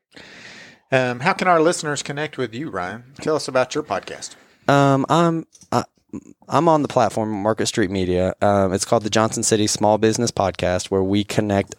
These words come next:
Speaker 2: our citizens, a lot like we do here
Speaker 1: Yeah.
Speaker 2: on Johnson City Living, connect our citizens specifically to the small businesses of
Speaker 1: Which
Speaker 2: Johnson
Speaker 1: I
Speaker 2: City.
Speaker 1: love, and it's been great.
Speaker 2: It's a lot of what
Speaker 1: Yeah.
Speaker 2: you've been doing as well, which is amazing. Um,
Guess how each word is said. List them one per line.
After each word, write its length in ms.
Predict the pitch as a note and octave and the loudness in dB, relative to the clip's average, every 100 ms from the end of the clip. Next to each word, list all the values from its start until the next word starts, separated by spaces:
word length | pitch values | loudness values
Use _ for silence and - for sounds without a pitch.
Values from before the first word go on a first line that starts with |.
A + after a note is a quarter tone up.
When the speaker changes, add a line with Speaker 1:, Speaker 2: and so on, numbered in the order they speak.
| - | -2
Speaker 2:
our 140 | A2 | 0
citizens, 560 | - G#2 G2 G#2+ G#2 - | 4 2 2 0 -4 -6
a 120 | F#2+ | -6
lot 280 | F2+ G#2 F#2+ | -2 0 0
like 220 | G#2 G2+ | 0 0
we 120 | G#2 G#2 | 0 2
do 160 | A2 | 2
here 340 | G2 F2+ F2+ G2 | 2 0 0 -4
Speaker 1:
Yeah. 140 | F#2 - | -6 -6
Speaker 2:
on 140 | F#2+ | 0
Johnson 300 | G2+ F#2+ G#2 | 0 0 0
City 200 | G#2+ G2+ | 0 0
Living, 340 | F#2+ F2 F2 | 0 -2 -4
connect 360 | - - G2 F2+ | -6 -4 -2 0
our 100 | F#2 | 0
citizens 520 | - B2+ G#2 G2+ F#2+ | 2 2 0 -2 -2
specifically 680 | - G2+ - E3 - G#2 G2 | 0 2 2 0 0 -2 0
to 240 | - G2+ | 2 0
the 100 | F#2+ | 2
small 280 | - G2+ F#2+ | 0 2 2
businesses 560 | F#2 F2+ F#2+ - F#2 F#2 | 2 -2 -2 -2 -2 -2
of 100 | - | -2
Speaker 1:
Which 60 | |
Speaker 2:
Johnson 280 | F2+ E2+ - | -2 -4 -2
Speaker 1:
I 40 | |
Speaker 2:
City. 280 | F2 F#2 G#2 | 0 2 0
Speaker 1:
love, 380 | G#2+ F2+ - G2+ | -2 -6 -12 -16
and 120 | G#2+ | -16
it's 140 | G#2+ - | -16 -16
been 180 | G#2+ F#2+ | -16 -14
great. 320 | G#2+ G#2+ - - | -12 -10 -12 -2
Speaker 2:
It's 100 | C3+ | 4
a 40 | |
lot 260 | C3 C3+ C3 | 6 4 4
of 40 | |
what 220 | B2 - | 0 2
Speaker 1:
Yeah. 60 | C3 | 0
Speaker 2:
you've 80 | B2+ | 2
been 160 | A2+ | 0
doing 260 | G#2+ G#2 G2+ | 2 2 0
as 140 | F#2 | 0
well, 320 | G#2 A#2 A#2 | 2 2 2
which 120 | G#2+ G2 | -2 -4
is 140 | F#2 G#2 | -2 -4
amazing. 640 | G2+ G#2 G#2 G#2+ G#2+ G#2 G2+ - - - - A#2 | -2 0 2 2 0 -2 -4 -16 -20 -20 -4 0
Um, 560 | A2+ G#2+ G#2 G2+ G2+ | 2 2 2 -2 -8